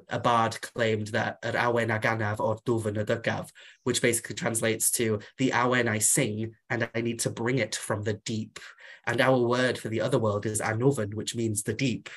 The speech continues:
So they basically are bringing that inspiration from the other world. So not only do they believe that their words hold power,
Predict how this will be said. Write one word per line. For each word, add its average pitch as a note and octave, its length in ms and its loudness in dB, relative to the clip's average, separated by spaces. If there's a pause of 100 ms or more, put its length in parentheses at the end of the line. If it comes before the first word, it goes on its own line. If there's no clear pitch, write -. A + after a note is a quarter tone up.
So G#2 460 -2
they A2+ 180 -2
basically A#2+ 560 0
are G#2 100 -2
bringing A#2 600 0
that A2 200 -4
inspiration A#2 540 -2
from A#2 300 -2
the A2 180 -6
other C3+ 240 0
world. G2+ 340 -4 (300)
So - 160 -2
not C3 140 2
only C3 220 2
do A#2 160 -4
they A2+ 200 0
believe A#2 240 0
that A2+ 140 -4
their A2 120 2
words A#2 320 0
hold G#2 240 -4
power, A2+ 440 0